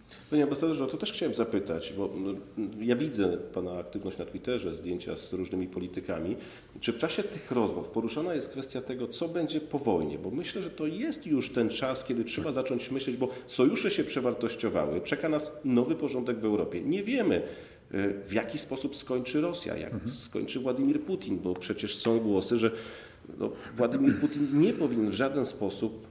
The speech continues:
Speaker 1: rządzić dalej na terenie Rosji. Co prawda na to wpływu nie mamy, ale czas się zacząć zastanawiać, jak to się wszystko poukłada.
Speaker 2: Nie mamy na to, na to wpływu, to po pierwsze, czy też minimalny. Po drugie, jak pan doskonale wie, e,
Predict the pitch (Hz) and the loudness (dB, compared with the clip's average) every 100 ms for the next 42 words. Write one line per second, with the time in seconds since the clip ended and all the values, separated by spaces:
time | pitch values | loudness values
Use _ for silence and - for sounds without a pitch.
0 | - 107 104 113 113 92 87 98 - 98 | -10 -4 -2 -2 -4 -4 -4 -6 -8 -6
1 | 113 143 190 151 - - - 92 87 90 | -2 0 0 0 -2 -6 -4 -2 -2 -2
2 | - 107 98 101 92 71 82 87 - 80 | -2 0 4 6 4 2 -2 -4 -4 -6
3 | 78 95 - - - - - 85 - 87 | -6 -6 -8 -8 -6 -6 -6 -6 -6 -6
4 | - - - 147 87 - - - 92 107 | -6 -8 -6 -6 -8 -10 -12 -6 -6 -4
5 | 104 98 - 113 143 139 127 120 120 120 | -6 -6 -6 -4 -4 -4 0 4 6 8
6 | 117 120 123 110 110 120 - 107 117 117 | 8 8 6 4 2 0 2 4 4 2
7 | 107 95 101 - 120 117 104 95 104 127 | 0 0 0 2 0 0 -2 0 2 4
8 | 113 107 95 92 110 127 120 110 120 120 | 4 4 2 0 2 2 4 2 6 6
9 | 110 107 110 - 113 101 104 - 110 110 | 6 4 2 2 0 0 0 0 2 2
10 | 98 113 | 4 4